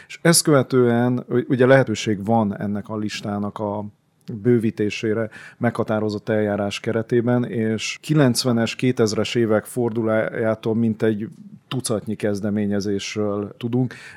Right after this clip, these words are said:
Már egyébként ezt megelőzően, tehát a törvény elfogadását megelőzően is egy ilyen négy-öt különböző csoport kevésbé vagy erőteljesebben lobbizott, hogy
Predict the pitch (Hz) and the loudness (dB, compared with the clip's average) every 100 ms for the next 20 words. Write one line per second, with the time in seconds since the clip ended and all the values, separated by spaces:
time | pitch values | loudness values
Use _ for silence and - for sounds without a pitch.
0 | _ 139 139 147 139 143 127 120 - 117 | _ 4 6 8 6 6 6 4 4 2
1 | - 131 117 127 117 110 113 110 110 104 | 4 2 2 2 4 4 4 2 0 0
2 | 110 104 113 101 104 123 117 110 110 110 | 0 0 -2 -4 -2 0 2 2 2 0
3 | - 107 107 104 104 98 110 98 117 110 | -2 -4 -2 -2 -4 -4 -6 -2 -2 0
4 | 107 104 101 107 107 110 117 113 - - | 0 -2 -4 -4 -2 0 -2 -4 -8 -20
5 | - 123 110 113 127 117 110 - 110 107 | -8 -2 0 2 4 4 2 0 -4 -2
6 | 104 104 101 113 - 107 107 - - 127 | -2 -2 -4 -6 -6 -2 -2 -4 0 4
7 | 123 120 104 104 110 107 113 117 113 107 | 6 6 4 0 2 2 2 2 2 0
8 | 107 104 101 113 98 110 110 107 104 104 | 0 0 0 -4 -2 -2 0 -2 -2 -4
9 | 107 95 - 104 101 | -4 -4 -4 -4 -4